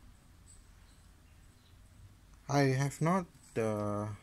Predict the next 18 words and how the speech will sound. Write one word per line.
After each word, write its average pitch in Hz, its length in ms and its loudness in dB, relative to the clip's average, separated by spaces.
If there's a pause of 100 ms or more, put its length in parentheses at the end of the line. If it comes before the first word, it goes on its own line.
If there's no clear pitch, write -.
(300)
collected 123 600 0
or 98 80 0
went 107 240 -4
to 107 80 -8
the 98 100 -4
nursery 107 680 -4
this, 92 240 -6 (140)
the, 107 200 -4 (400)
during 120 300 2
this 107 200 -4
M 107 180 -4
C - 180 -4
U 120 140 0
period, 117 500 -4
so - 160 -8
I'm 107 140 -2
just 156 240 -2
maintaining 120 600 -2